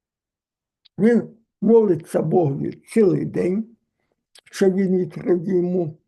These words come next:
таємницю, і засинає. І у вісні бачить, що він перебуває у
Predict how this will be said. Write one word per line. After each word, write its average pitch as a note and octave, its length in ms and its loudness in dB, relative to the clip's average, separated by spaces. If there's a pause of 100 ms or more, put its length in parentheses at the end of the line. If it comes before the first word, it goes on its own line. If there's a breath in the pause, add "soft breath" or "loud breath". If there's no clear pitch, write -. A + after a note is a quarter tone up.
(220)
таємницю, F3 920 0
і C4+ 200 -2 (180)
засинає. - 680 -4 (540)
І C#4+ 100 -2
у A#3 240 0
вісні A3 480 -2
бачить, D#3 480 -6
що - 340 -4 (1000)
він - 500 -2 (1500)
перебуває F#3+ 1120 0
у G3+ 240 0